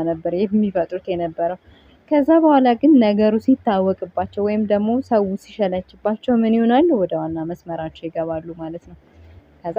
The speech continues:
ታረቅን ብለው የተጣሉ የሆነ ም-፣ ትክክለኛውን ነገር እንኳን ወደ እናንተ ሸር ሳያደርጉ «እንደዚህ ሆነን ነው» ብለው ይመጣሉ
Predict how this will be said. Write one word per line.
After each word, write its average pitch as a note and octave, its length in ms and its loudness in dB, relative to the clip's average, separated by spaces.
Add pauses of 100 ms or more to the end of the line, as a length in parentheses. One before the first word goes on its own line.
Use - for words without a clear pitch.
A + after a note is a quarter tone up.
ታረቅን F#3 540 0
ብለው E3+ 180 -4
የተጣሉ F3 400 -4
የሆነ A#3+ 280 6 (100)
ም-፣ G3+ 320 -2
ትክክለኛውን C4 720 2
ነገር F3+ 280 0
እንኳን F#3 240 -4
ወደ F#3+ 120 0
እናንተ G3 320 -4
ሸር A3 260 -2
ሳያደርጉ A3+ 500 -2
«እንደዚህ A#3+ 380 0
ሆነን F3 300 -4
ነው» E3 100 -4
ብለው E3+ 180 -2
ይመጣሉ E3 380 -4